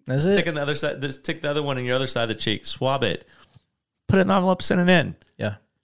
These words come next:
Speaker 2: And the coolest part about it is, is whenever you, like, if you become a match for a kid,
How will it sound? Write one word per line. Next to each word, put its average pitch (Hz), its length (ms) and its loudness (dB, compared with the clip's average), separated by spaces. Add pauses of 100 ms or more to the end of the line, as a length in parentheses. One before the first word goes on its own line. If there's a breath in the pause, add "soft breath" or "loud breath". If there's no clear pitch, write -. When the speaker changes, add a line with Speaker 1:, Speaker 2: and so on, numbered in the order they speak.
(920)
Speaker 2:
And 143 140 6
the 151 60 0
coolest 170 280 -2
part 156 160 -2
about 143 240 -2
it 147 100 -4
is, 170 380 -2
is 135 260 0
whenever 131 380 -4
you, 135 200 0
like, 120 280 -2 (580)
if 113 140 0
you 131 80 2
become 131 280 2
a 104 60 4
match 104 360 0
for 113 120 -8
a 104 60 -4
kid, 151 500 -4